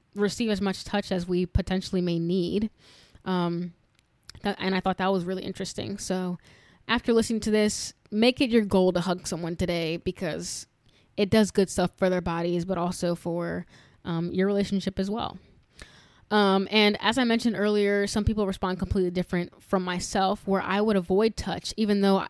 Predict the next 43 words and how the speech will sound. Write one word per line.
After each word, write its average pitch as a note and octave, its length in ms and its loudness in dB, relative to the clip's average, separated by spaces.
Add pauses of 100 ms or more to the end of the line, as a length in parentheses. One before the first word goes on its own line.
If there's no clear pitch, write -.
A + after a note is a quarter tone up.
it F#3+ 120 2
was G3 280 4
my G3 140 2
desire. E3+ 540 -8 (500)
Um, F3+ 520 0 (440)
others A3 600 4
may F#3+ 520 2
seek - 360 -4
it - 120 -6
too C4+ 220 0
often G3 440 -2
and F#3+ 160 0
from F#3 280 0
those F3+ 340 0
who F3 180 2
haven't F3 400 -4
earned F3+ 240 -4
the F3+ 80 -2
right F3+ 280 -8
to - 120 -6
be F3 260 -2
that F3+ 180 -8
close G#3 240 -4
to - 60 -12
them. - 220 -10
So F3+ 360 -4 (400)
I F#3+ 80 0
think G#3+ 160 0
this A3 160 -2
is G3+ 100 -4
one G3+ 160 2
of G3 60 4
those F#3+ 200 2
things F#3+ 260 -2
that F3+ 100 -2
you F3+ 120 0
need F3+ 160 -2
to F3+ 100 -2
really F3 220 0
learn E3 220 -2
to F#3 160 -8
balance. D3+ 600 -8
So F3 520 -4